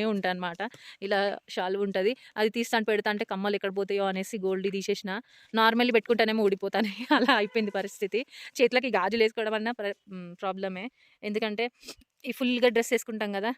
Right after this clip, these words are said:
దాంట్లో ఆ గాజులు కనబడవు, ఎక్కడో ఉండిపోతాయి. <laughs> దానివల్ల గాజులు కూడా వేసుకోవడం లేదు. ఇంకా కాళ్ళకి పట్టీలు అయితే ఎప్పుడో తీసేసిన, ఎందుకంటే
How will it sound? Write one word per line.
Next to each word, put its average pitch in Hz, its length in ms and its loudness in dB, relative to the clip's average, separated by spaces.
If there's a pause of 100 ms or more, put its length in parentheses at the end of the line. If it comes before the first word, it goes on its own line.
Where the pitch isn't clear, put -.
(140)
దాంట్లో 202 340 0
ఆ 185 80 2
గాజులు 185 280 0
కనబడవు, 180 480 -2
ఎక్కడో 185 320 -2
ఉండిపోతాయి. 175 500 -10 (300)
<laughs> 269 360 4
దానివల్ల 190 340 -2 (380)
గాజులు 208 400 2
కూడా 208 180 2
వేసుకోవడం 185 360 -4
లేదు. 180 260 -4 (400)
ఇంకా 202 160 -2
కాళ్ళకి 202 320 4
పట్టీలు 208 300 0
అయితే 202 140 2
ఎప్పుడో 220 160 4
తీసేసిన, 208 400 0 (440)
ఎందుకంటే 220 380 0